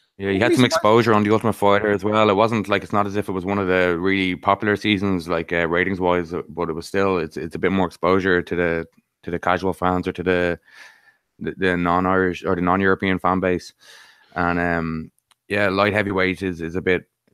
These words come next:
Speaker 1: uh, Chris has obviously moved up to light heavyweight for his last three fights, and he's, he's got, uh, he looked really good up there, or his last two fights and this one coming up, and he's looked really good there. So, uh, <sighs> an impressive win here against, against a tough guy at K S W forty-two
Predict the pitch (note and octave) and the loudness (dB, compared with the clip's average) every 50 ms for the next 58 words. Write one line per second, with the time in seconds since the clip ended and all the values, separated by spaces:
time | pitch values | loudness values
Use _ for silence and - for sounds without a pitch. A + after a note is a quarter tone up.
0 | _ - C#2 D2 F2 - - G#2 G2 - - G2 F#2 E2 - F#2+ F#2+ F2+ F2+ F#2 | _ -14 -12 -12 -12 -6 -4 -4 -4 -2 -2 -2 -2 -2 -2 -2 -2 -2 -2 -4
1 | - F#2 F2+ F#2 F2+ F2 F2 F#2 F#2 F#2+ F#2+ - F#2 F#2 F2 F#2 F#2 F#2 - - | -2 0 0 0 0 0 0 0 0 0 0 0 -2 -2 0 0 -2 -2 -2 -4
2 | F#2+ F2+ - - F2 F#2 F2+ - - - E2 E2+ D#2+ D#2 D2+ - F2 E2 D#2+ D2+ | -6 -4 -4 -2 -2 -2 -2 -4 -6 -8 -8 -8 -8 -10 -10 -10 -10 -10 -10 -12
3 | - - - _ _ _ _ _ - - - F2+ F2 E2 E2 D#2+ D#2+ D#2 D#2 C#2+ | -16 -20 -20 _ _ _ _ _ -12 -6 -2 0 0 2 0 0 0 -2 -2 -4
4 | E2+ D#2+ - G2 - F#2 F#2 F#2 - G2 G2 G#2 F#2+ - F#2 F2+ F2+ E2 - - | -4 -6 -8 -8 -4 -4 -2 0 0 0 0 0 0 0 0 0 0 -2 -4 -4
5 | F#2+ F#2 F2+ E2+ - F#2+ F2+ F2 - - G2 F#2 - F#2 F2+ - F#2 F2+ F2 E2 | -2 -2 -2 0 0 -2 -2 -2 -2 -4 -4 -2 -2 -2 -2 -2 -2 -4 -4 -4
6 | - F#2 E2+ - E2 F2 F#2 F#2 F2+ - _ _ _ - - _ _ _ - F2+ | -4 -6 -6 -6 -4 -2 -2 -2 -2 -4 _ _ _ -20 -20 _ _ _ -8 -8
7 | E2+ - - G2 - - F#2+ F2+ D#2+ - F#2+ G2 F#2+ G2 F2+ F2 F2 F2 - - | -6 -4 -4 -4 -2 -2 -4 -2 -2 0 0 0 2 2 2 2 2 0 -2 -2
8 | F2 E2+ E2 E2 E2+ E2 E2 E2 D#2+ D#2 D2+ - _ _ - - - - - - | -2 0 0 0 0 0 -2 -2 -4 -4 -6 -10 _ _ -20 -20 -20 -20 -20 -20
9 | - - - - _ _ _ _ _ _ _ - - - - F2+ F2 F#2 - - | -20 -20 -20 -20 _ _ _ _ _ _ _ -18 -16 -14 -14 -14 -14 -14 -12 -8
10 | F2 F2 F2+ F2+ - - A2+ A2 - G#2 F2+ A2 A2+ A2 G2 G2+ A2 A2+ A#2 A2 | -4 -2 -2 0 0 0 0 0 -2 -2 0 2 2 2 2 4 4 4 6 4
11 | G#2 G2+ G2 F#2+ F#2+ - - - F#2 G2 F#2 F2+ - - G#2+ F#2+ - - G2+ G2 | 4 2 0 -2 -4 -4 -6 -6 -6 -6 -6 -6 -6 -4 -4 -4 -2 0 2 4
12 | G2+ G2 F#2+ F2+ D#2+ - - - - G2 F#2+ - - F#2+ F#2+ F#2 - - G2 G2 | 4 4 2 2 0 -4 -8 -6 -4 -4 -2 -2 -4 -4 -4 -4 -2 0 0 0
13 | F#2+ E2+ - G2+ G2 G2+ G2+ G2+ F#2 E2 | 0 0 2 2 4 4 4 2 0 -2